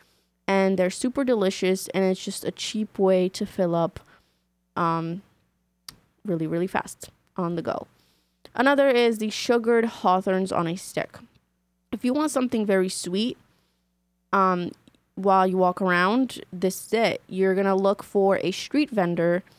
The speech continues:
that sells these sugar-coated hawthorns. Um, they are tart, but with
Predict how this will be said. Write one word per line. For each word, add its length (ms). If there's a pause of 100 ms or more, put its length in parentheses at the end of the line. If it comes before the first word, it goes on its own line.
(460)
that 260
sells 440
these 280
sugar-coated 760
hawthorns. 640 (540)
Um, 560 (280)
they 320
are 300
tart, 400 (260)
but 340
with 440